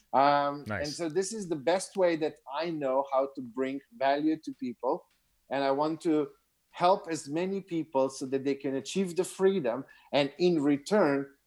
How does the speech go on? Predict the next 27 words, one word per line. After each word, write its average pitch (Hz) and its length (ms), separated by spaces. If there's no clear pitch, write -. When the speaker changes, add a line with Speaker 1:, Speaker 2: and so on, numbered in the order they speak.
Speaker 1:
I'm 147 220
gonna 151 240
fuel 151 760
all 165 260
of 120 180
that 117 320
towards 135 480
those 127 300
two 127 160
nonprofits. 113 920
Speaker 2:
I 101 100
love 120 200
it. 123 80
Speaker 1:
And 123 100
that's, 156 340
that, 151 400
that's 139 300
the 127 260
bigger 147 320
vision. 120 380
I, 151 100
Speaker 2:
I 160 200
Speaker 1:
I 180 40
don't 208 300
know 220 280
if 185 240
I'm 180 140